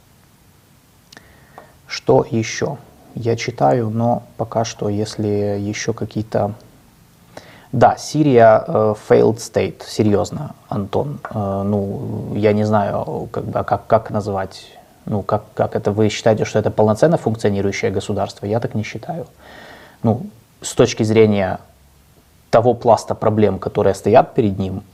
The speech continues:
и, э, значительной части неподконтрольной территории, ну, можно, да, это, эту фразу можно употребить. Вот, другой вопрос, можно оценивать, конечно, по-разному уровень фейла, да, то есть, но я не считаю, что в Сирии государство себя чувствует очень хорошо.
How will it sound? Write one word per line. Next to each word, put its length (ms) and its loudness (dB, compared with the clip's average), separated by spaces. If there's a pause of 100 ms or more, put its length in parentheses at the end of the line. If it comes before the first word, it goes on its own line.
(120)
и, 380 0 (140)
э, 300 4
значительной 520 -2
части 300 -2
неподконтрольной 640 -2
территории, 760 2
ну, 440 -4 (680)
можно, 400 2
да, 320 4
это, 220 2
эту 280 2
фразу 340 2
можно 320 0
употребить. 500 -6 (680)
Вот, 180 2
другой 240 6
вопрос, 300 4
можно 240 2
оценивать, 400 2
конечно, 320 -2
по-разному 500 4
уровень 460 2 (240)
фейла, 440 0
да, 140 0
то 160 -10
есть, 160 -10
но 400 -4 (580)
я 200 0
не 100 2
считаю, 400 4
что 320 -6
в 80 -12
Сирии 480 0
государство 1000 -2
себя 240 -2
чувствует 400 -6
очень 180 -8
хорошо. 440 -6